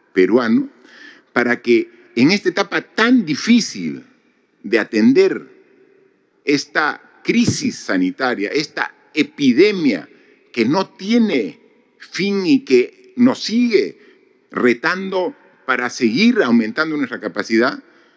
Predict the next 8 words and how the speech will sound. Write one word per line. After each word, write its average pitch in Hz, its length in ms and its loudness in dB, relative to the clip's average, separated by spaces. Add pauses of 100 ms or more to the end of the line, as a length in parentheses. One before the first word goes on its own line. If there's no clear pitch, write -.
(260)
los 127 240 2
médicos 160 840 -4
en 110 200 2
el 190 220 0
país 151 560 -2 (640)
han 160 220 -2
ido 196 340 2 (600)
respondiendo 220 1200 2